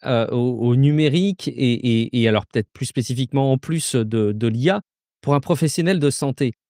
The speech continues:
Je te, je te donne une vision, heu, extérieure, heu, caricaturale, heu, volontairement. Mais bon, je vais voir mon médecin, il, il, je lui parle de mes soucis de santé,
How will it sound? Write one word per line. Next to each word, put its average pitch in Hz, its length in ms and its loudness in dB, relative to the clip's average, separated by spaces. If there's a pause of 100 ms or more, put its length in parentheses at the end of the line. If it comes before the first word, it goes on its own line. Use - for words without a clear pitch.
Je - 100 -10
te, 202 160 0
je - 80 -6
te - 80 0
donne 240 240 2
une 175 140 2
vision, 170 580 0
heu, 143 80 0
extérieure, 165 840 0
heu, 120 400 0
caricaturale, 151 840 0
heu, 120 100 -4
volontairement. 135 840 -2 (320)
Mais 131 300 2
bon, 113 260 -2
je 120 160 -4
vais 160 60 4
voir 151 200 2
mon 139 120 2
médecin, 156 560 0 (400)
il, 127 260 -4
il, 127 260 0
je 110 100 -6
lui 127 80 -2
parle 131 200 -2
de 131 100 0
mes 123 120 -2
soucis 131 320 -6
de - 80 -10
santé, 170 640 0